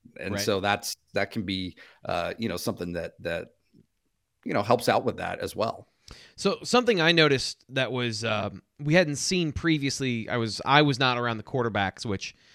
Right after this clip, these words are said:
Speaker 2: for some reason I keep avoiding the quarterbacks. It's 'cause they're in the middle of the field or they're far away. And I, like, when, when I'm doing my job there,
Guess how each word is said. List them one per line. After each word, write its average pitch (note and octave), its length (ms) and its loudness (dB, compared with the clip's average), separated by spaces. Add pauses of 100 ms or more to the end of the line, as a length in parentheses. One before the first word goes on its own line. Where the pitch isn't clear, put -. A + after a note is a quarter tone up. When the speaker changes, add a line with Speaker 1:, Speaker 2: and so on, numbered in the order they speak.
(120)
Speaker 2:
for - 100 -12
some D4 220 8
reason G3 240 6
I D3+ 60 4
keep D3+ 200 2
avoiding B2+ 420 4
the G#2 80 -4
quarterbacks. F#2 600 -4
It's C#3 140 -4
'cause G#3+ 240 6 (300)
they're D#3+ 200 2
in D4+ 200 0
the E4+ 60 2
middle G3+ 460 4
of D#3+ 80 2
the C3 80 -2
field A2 320 -2
or A2 60 -2
they're A#2+ 100 -2
far F#3+ 440 4
away. D3 480 4
And B2 160 -2
I, B2 80 0
like, A#2 220 0
when, B2+ 260 0
when C#3+ 220 2
I'm E3 220 4
doing F#3 300 2
my B2+ 180 0
job C#3 440 2
there, F#2+ 320 0